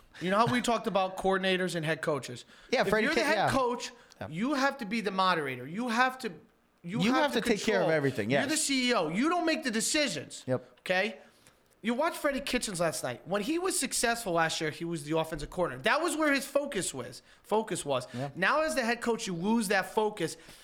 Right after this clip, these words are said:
Speaker 1: There is no way a team like the Browns, with Baker Mayfield, with Jarvis Landry, with Beckham, with Kareem Hunt, with Nick
Speaker 2: Nick
Speaker 1: Chubb,
Speaker 2: Chubb, yep.
Speaker 1: that could be so ins-
Speaker 2: Inept
Speaker 1: in-,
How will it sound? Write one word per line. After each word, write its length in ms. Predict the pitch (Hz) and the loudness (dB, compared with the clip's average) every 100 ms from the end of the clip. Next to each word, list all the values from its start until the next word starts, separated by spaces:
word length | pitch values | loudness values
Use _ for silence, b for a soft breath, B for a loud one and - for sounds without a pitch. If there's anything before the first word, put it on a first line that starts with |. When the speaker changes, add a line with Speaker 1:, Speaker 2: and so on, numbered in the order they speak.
| B B B B 180 | B B B B -2
Speaker 1:
There 260 | 269 370 | 2 2
is 140 | 349 240 | 2 0
no 240 | 247 285 | 2 2
way 360 | 247 254 196 165 | 2 2 2 2
a 80 | 170 | 0
team 480 | - 254 254 247 - | -2 0 0 -4 -4
like 260 | 180 202 202 | 0 2 0
the 60 | |
Browns, 420 | 170 196 180 151 156 | 0 4 4 2 -2
with 200 | 240 233 | -2 0
Baker 280 | 247 247 | 0 0
Mayfield, 500 | 214 190 180 170 160 - | 0 0 0 -2 -2 -6
with 220 | 151 226 | -4 -2
Jarvis 360 | 240 240 220 - | 0 0 -2 -2
Landry, 240 | 180 170 | 0 0
with 340 | 165 262 - 180 | -2 -2 -2 2
Beckham, 380 | 202 196 170 - B - | 2 2 -4 -4 B -4
with 220 | 185 - | -2 -2
Kareem 340 | - 285 262 | -2 0 0
Hunt, 260 | 202 185 175 - | 2 2 0 -6
with 360 | 156 180 262 - | -4 -2 -2 -4
Nick 240 | 220 226 127 | -2 0 0
Speaker 2:
Nick 80 | |
Speaker 1:
Chubb, 340 | 123 214 175 98 | 2 2 2 0
Speaker 2:
Chubb, 80 | - | -4
yep. 120 | 117 - B B _ | -6 -8 B B _
Speaker 1:
that 240 | 185 214 214 | 0 0 0
could 180 | 220 | -2
be 140 | 185 220 | 0 0
so 600 | - - 269 320 349 - | 0 0 0 2 0 0
ins- 340 | 240 269 - - - _ _ _ - | -2 -2 -4 -6 -8 _ _ _ 0
Speaker 2:
Inept 340 | 170 170 170 | 2 4 2
Speaker 1:
in-, 140 | 294 | 0